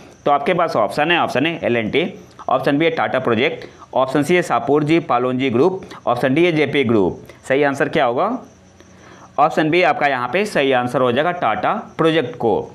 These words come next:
किस कंपनी को माइक्रोन टेक्नोलॉजी द्वारा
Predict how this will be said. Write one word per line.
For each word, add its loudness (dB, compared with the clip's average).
किस 2
कंपनी -2
को 0
माइक्रोन 2
टेक्नोलॉजी 2
द्वारा 0